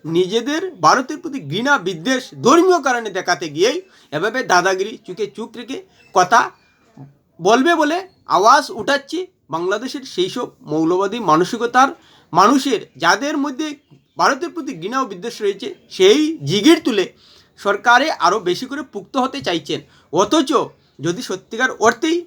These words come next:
তাদের মধ্যে ভারতের প্রতি ঘৃণা বিদ্বেষ থাকতো, তাহলে ভারতের থেকে যেভাবে চাল, ডাল,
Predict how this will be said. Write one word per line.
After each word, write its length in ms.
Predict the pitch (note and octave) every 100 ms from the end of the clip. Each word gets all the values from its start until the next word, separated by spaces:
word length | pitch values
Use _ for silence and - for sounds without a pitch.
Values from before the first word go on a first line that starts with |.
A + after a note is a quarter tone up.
| -
তাদের 280 | F3+ A3
মধ্যে 280 | C#4 D4+ C#4+
ভারতের 420 | E3 E3 A3 C4+
প্রতি 240 | C4+ C4 A#3+
ঘৃণা 400 | C#3+ D#3 A#3+ B3+
বিদ্বেষ 440 | F#3+ D#3+ G3 -
থাকতো, 400 | B2 A#2+ - C3 - -
তাহলে 500 | E3 F#3+ C4 A3+ D3 _ _ _ _ - _ _ - - - - - - C#3+
ভারতের 520 | D3 A#3 C4+ E4 D#4+ D4
থেকে 380 | A#3+ - F#3 - _ C#3
যেভাবে 600 | F3+ G#3+ A3+ D4 D4 - _
চাল, 500 | - F#3 G3+ A3+ B3
ডাল, 480 | G#3+ F#3 F3 F#3 F#3